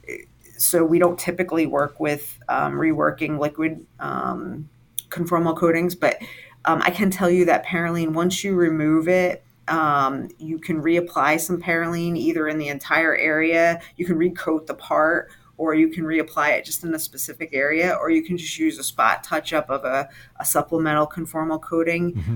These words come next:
Speaker 1: Um, but, but it's actually pretty, i-, i-, it's not as hard as everybody thinks it, it is to remove.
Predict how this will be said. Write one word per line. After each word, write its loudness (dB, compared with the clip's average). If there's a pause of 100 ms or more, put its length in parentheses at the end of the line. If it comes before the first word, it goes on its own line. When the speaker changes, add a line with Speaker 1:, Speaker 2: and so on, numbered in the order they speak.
(160)
Speaker 1:
Um, 0
but, 2 (120)
but 4
it's 2
actually -2
pretty, -2
i-, -4
i-, -4
it's -4
not 2
as 2
hard 4
as 0
everybody 4
thinks -4
it, -2
it -4
is -2
to -6
remove. 2